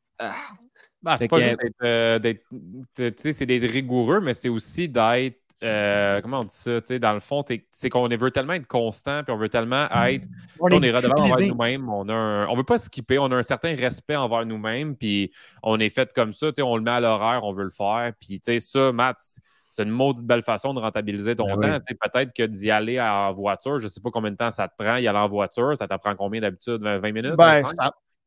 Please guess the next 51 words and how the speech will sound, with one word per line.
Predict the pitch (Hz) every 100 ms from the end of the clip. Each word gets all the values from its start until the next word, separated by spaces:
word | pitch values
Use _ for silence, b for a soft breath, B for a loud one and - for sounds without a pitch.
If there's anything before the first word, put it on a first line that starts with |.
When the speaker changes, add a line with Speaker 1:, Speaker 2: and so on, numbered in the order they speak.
| _ _ _
Speaker 3:
ben, | 104 160 180
ça | 175 170
me |
prend, | 143 165 196 180 165 160
euh, |
trente | - 185 190
minutes, | 190 190 302 285
mais | 175
tu | -
sais, | 220
on | 190
le |
sait | - 196
jamais | 196 202
en | 233
voiture, | 190 175 - 226
y | 202
a-tu | 139 165
du | 135
trafic, | - 160 175 208
y | 185
en | 156
a | 143
pas. | - 196 220 226 b b b
Euh, | 151 151 151 147
puis, | 131 147 147 143
euh, | 139 139 135 135
là, | 151 208
moi, | 214
je | 156
vais | 170
en | 202 170
vélo, | 170 175 214 226 233
je | -
combine, | 185 170 156 208 202 180 -
bon, | 160 156
ma | 143
passion | 170 147 - 196
pour | 170 170
le | 160
vélo | 165 160 151
de |
route, | 165 220 240 240 b b b
puis | 160
je | -
combine | 185 156 180 196
aussi | 165 - 190 190 175
le, | 151
le, | 151 147
le, | 147 147
le, | 151